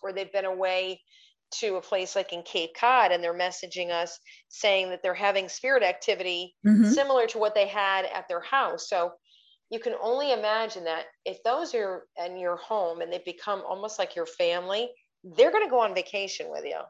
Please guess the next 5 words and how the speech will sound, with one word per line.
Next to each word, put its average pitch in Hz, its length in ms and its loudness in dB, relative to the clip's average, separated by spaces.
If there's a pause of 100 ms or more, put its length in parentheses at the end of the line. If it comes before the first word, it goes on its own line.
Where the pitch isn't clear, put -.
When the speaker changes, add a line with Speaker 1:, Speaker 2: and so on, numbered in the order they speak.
(100)
Speaker 2:
They - 200 -2
absolutely 180 600 4
will. 156 260 2 (340)
<laughs> 370 60 6 (480)
Speaker 1:
So 262 200 8